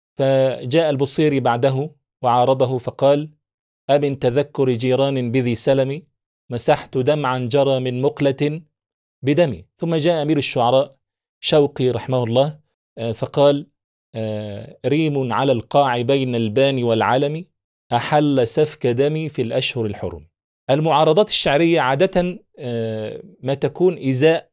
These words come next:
بعضها البعض، وإنما يتفوقون على بعضهم البعض كل بحسب، آه، قدراته. ده معنى مفهوم المعارضة عمومًا يعني. طبعًا في معارضات أدبية في التاريخ الروائي، لكن مش هنعرض، مش هنعرج ليها الآن عشان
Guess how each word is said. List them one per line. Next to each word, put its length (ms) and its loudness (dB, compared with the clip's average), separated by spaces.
بعضها 400 0
البعض، 400 -2
وإنما 560 0
يتفوقون 800 0
على 180 2
بعضهم 320 0
البعض 360 0
كل 520 -2
بحسب، 600 -2
آه، 340 -8
قدراته. 540 0
ده 140 4
معنى 420 0
مفهوم 380 -2
المعارضة 540 0
عمومًا 320 -4
يعني. 220 -12
طبعًا 220 0
في 180 0
معارضات 500 2
أدبية 400 2
في 100 -12
التاريخ 420 -2
الروائي، 280 2
لكن 240 -4
مش 180 -6
هنعرض، 400 -2
مش 480 -10
هنعرج 320 0
ليها 80 2
الآن 220 -4
عشان 360 -8